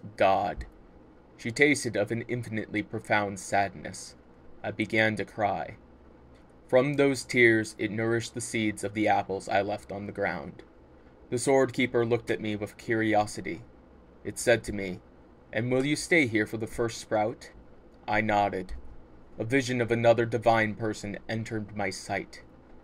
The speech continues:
It came to me and slapped me on my face. It told me that the previous person wasn't forward enough with their reproach, told me that they are too patient for their own good. It looked at me like I was helpless. I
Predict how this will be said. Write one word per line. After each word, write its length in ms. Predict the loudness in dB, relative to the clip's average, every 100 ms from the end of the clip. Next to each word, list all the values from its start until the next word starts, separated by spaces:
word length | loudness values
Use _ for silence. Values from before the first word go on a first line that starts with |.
| -20 -8
It 120 | -6 2
came 260 | 2 2
to 100 | 0
me 160 | -2 -2
and 160 | -4
slapped 380 | 0 2 2 0
me 100 | -6
on 160 | -4 -4
my 140 | -6
face. 500 | 0 0 0 -6 -14 -18 -20 -20 -18 -8
It 100 | 2
told 240 | 4 4
me 120 | 2
that 180 | 2 0
the 80 | 0
previous 480 | -2 0 2 -2 -2
person 480 | -4 -4 -4 -6 -4
wasn't 320 | -4 -6 -2
forward 400 | 0 2 2 0
enough 320 | -2 -4 -4
with 100 | -4
their 100 | -2
reproach, 640 | -4 -4 0 0 -2 -16 -18 -20 -20 -20 -2
told 240 | 4 4
me 100 | 4 4
that 200 | 2 4
they 160 | 4
are 100 | 4
too 220 | 0 -4
patient 480 | 0 4 4 2 -10
for 160 | -10 -2
their 180 | 0 2
own 220 | 0 -4
good. 380 | -2 -2 -2 -12 -20 -20 -20 -20 -12
It 100 | -2
looked 220 | 0 0 -4
at 80 |
me 140 | -4 -2
like 240 | -2 2
I 160 | 2 2
was 220 | -2 -4
helpless. 680 | -4 -4 -6 -12 -12 -18 -20 -20 -20 -20 -20 -20 -20 -20 -20 -20 -4 8
I 420 | 12 12 8